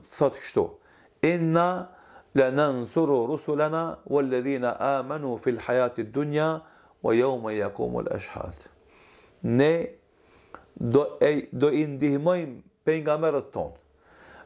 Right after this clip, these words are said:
dhe ata që kanë besuar në jetën e kësaj bote dhe në ditën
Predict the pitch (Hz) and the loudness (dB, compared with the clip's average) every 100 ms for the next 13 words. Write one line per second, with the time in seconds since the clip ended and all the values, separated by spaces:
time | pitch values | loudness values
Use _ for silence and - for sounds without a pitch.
0 | - 120 170 170 190 185 170 170 160 143 | -2 2 2 4 2 2 2 0 0 -4
1 | 131 110 87 - - _ _ _ - - | -4 -8 -10 -12 -20 _ _ _ -20 -20
2 | - - 117 165 175 180 175 180 160 135 | -8 0 4 4 4 2 0 0 2 0
3 | 135 151 165 165 _ _ _ _ _ - | 0 -4 -8 -12 _ _ _ _ _ -20
4 | _ - 127 120 113 156 160 151 | _ 0 0 2 2 2 0 -4